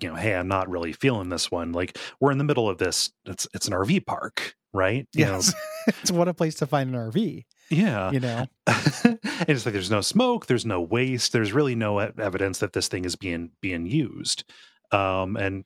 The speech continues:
Speaker 1: but, you know, Hank is obsessed and he's just muttering to
Speaker 2: Yeah.
Speaker 1: himself, like, "There's gotta be a way, gotta be a way."
Speaker 2: Well, and Gomi even says, like, "We'll come back with a warrant."
Speaker 1: Yeah,
Speaker 2: You
Speaker 1: yeah.
Speaker 2: know, at this point. But Hank's like, "No way." He gets out,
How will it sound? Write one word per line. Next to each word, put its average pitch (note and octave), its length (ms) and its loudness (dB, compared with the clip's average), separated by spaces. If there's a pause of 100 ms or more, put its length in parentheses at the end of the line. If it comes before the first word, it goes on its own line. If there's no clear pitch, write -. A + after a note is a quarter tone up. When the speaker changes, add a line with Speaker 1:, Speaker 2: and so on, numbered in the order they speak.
Speaker 1:
but, G#2 160 2
you F#2 80 -4
know, F2+ 40 -2
Hank G#2 240 0
is F2 120 -4
obsessed - 480 -4
and A2 60 0
he's G#2 100 2
just G2 180 0
muttering F2 480 -2
to F2+ 60 -8
Speaker 2:
Yeah. F#2 80 -4
Speaker 1:
himself, D#2+ 420 -6
like, F2+ 80 -8
"There's F2 160 -4
gotta F#2 220 0
be F2+ 140 -4
a E2 80 -4
way, E2 280 -6
gotta E2 240 -2
be F2 160 -6
a D2 80 -8
way." D2+ 440 -8 (220)
Speaker 2:
Well, A3 120 -2
and F#3 200 -2
Gomi B3 200 0
even D#3 260 0
says, C3+ 280 0
like, B2+ 120 -6
"We'll D3 80 2
come D3+ 160 0
back C3+ 200 0
with A#2 100 -6
a A#2+ 60 -6
warrant." D#3 520 -10 (180)
Speaker 1:
Yeah, D3 420 0
Speaker 2:
You E3 100 -6
Speaker 1:
yeah. C3 80 2
Speaker 2:
know, A#2 160 -2
at A#2 60 -4
this A#2 120 -8
point. - 280 -10 (380)
But C#3+ 100 2
Hank's F3 320 2
like, A#2+ 100 -2
"No B2+ 140 2
way." B2 320 0
He E3 280 -4
gets D3 220 0
out, E3+ 320 0